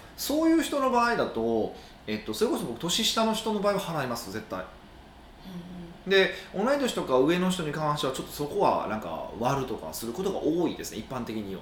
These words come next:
Speaker 1: 言うと。
Speaker 2: え、そうなんですか？
Speaker 1: うん。
Speaker 2: へー、意外でした。なんか全部出すもんやって。
Speaker 1: で、基本的に出すつもりではやってますけどね。まあ、あと僕らの場合じゃんけんっていう、
Speaker 2: <laughs> 謎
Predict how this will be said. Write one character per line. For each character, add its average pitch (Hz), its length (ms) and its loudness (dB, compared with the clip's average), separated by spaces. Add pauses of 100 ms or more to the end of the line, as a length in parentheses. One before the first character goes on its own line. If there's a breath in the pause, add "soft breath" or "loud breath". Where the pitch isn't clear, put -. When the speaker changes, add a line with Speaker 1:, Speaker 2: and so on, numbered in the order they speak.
Speaker 1:
言 101 120 -10
う 90 60 -10
と。 90 220 -10 (440 loud breath)
Speaker 2:
え、 - 20 -10
そ 381 300 -2
う 320 40 0
な 254 180 -2
ん - 40 -6
で 170 80 -6
す - 160 -12
か？ - 80 -8
Speaker 1:
う 185 100 0
ん。 151 260 2 (680)
Speaker 2:
へ 226 40 -6
ー、 240 340 -2
意 - 20 -10
外 240 220 0
で 269 100 -2
し 285 80 -8
た。 220 100 -6
な 214 60 -6
ん 214 40 -8
か 208 60 -8
全 269 200 -2
部 - 60 -8
出 202 100 -6
す 220 80 -10
も 254 200 -4
ん 208 40 -6
や 165 140 -4
っ - 80 -10
て。 151 260 -10
Speaker 1:
で、 247 100 0
基 277 60 2
本 311 80 4
的 311 100 4
に 202 80 0 (160)
出 151 80 4
す 151 120 -2
つ 185 80 -2
も 185 80 6
り 185 40 4
で 160 60 2
は 107 80 2
や 95 60 -2
っ - 20 -8
て - 80 -12
ま 85 100 -10
す - 160 -12 (560)
け - 120 -6
ど - 120 -10
ね。 80 120 -14 (480)
ま 214 140 8
あ、 - 20 -
あ - 40 8
と 277 200 6
僕 160 180 2
ら 233 80 6
の 143 60 2
場 107 60 2
合 - 40 0
じ - 80 0
ゃ 175 80 6
ん 190 80 4
け 110 140 -2
ん 90 60 -6
っ - 20 -
て 90 80 -10
い 82 100 -6
う、 73 140 -10 (420)
Speaker 2:
<laughs> - 480 -10
謎 - 240 2